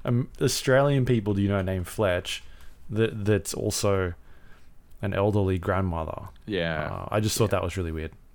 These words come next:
Speaker 2: That is pretty
Speaker 1: I mean, maybe, maybe the developer has someone related to them named Fletch, but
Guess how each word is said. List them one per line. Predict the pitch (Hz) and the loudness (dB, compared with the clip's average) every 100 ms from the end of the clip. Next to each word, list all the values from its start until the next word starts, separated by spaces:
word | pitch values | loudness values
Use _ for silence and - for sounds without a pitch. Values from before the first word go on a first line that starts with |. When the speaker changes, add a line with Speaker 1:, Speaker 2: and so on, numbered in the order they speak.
| - | -14
Speaker 2:
That | 92 82 | -12 -12
is | |
pretty | - - 113 | -12 -4 0
Speaker 1:
I | |
mean, | 117 123 | 4 4
maybe, | 123 120 139 120 | 6 6 6 4
maybe | 110 110 113 110 104 92 - - - - - - - - | 4 2 4 4 2 0 -6 -10 -10 -12 -14 -18 -18 -4
the | 107 | 0
developer | 104 98 98 92 85 | 4 4 4 2 0
has | 92 87 | 0 -2
someone | - 87 82 80 - - - - - | -4 -6 -6 -10 -12 -14 -18 -20 -14
related | - 95 90 87 | -4 -2 0 -2
to | - | -4
them | 87 82 | -4 -4
named | 80 80 80 | -4 -6 -8
Fletch, | - 85 - - | -6 -6 -6 -8
but | 87 | -10